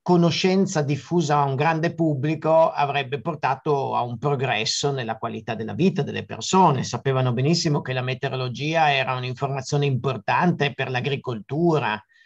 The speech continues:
per i trasporti. Pensate alla marina dell'Ottocento, cosa voleva dire, con delle previsioni ancora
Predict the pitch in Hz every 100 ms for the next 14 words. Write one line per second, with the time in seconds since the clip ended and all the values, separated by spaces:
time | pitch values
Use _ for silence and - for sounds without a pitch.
0 | _ _ _ _ _ 160 151 139 143 135
1 | 123 135 - 151 185 135 127 110 120 113
2 | 147 156 135 127 127 143 185 170 135 135
3 | 123 147 - 120 160 175 160 131 123 110
4 | 110 120 127 117 104 151 175 151 110 110
5 | 117 107 120 123 120 139 120 120 143 147
6 | 117